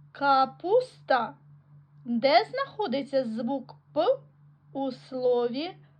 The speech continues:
капуста? Правильно, посередині. Молодці.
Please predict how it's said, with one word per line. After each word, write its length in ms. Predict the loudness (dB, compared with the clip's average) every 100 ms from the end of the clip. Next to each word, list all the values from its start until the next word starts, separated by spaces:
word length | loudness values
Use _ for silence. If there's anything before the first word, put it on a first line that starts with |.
| -20 _ _
капуста? 1160 | -2 2 4 2 -2 0 0 0 -2 -2 -2 -8 _ _ _ _ -20 _ _ -20 _ _ -20 _ -6
Правильно, 760 | 0 4 4 4 0 -4 -10 -14 _ _ _ _ _ _
посередині. 1300 | -2 -2 -4 -2 0 2 2 2 0 -6 -4 -8 -10 -20 _ _ _ _ _ _ _
Молодці. 960 | -4 -2 0 0 -2 -8 -6 -4 -6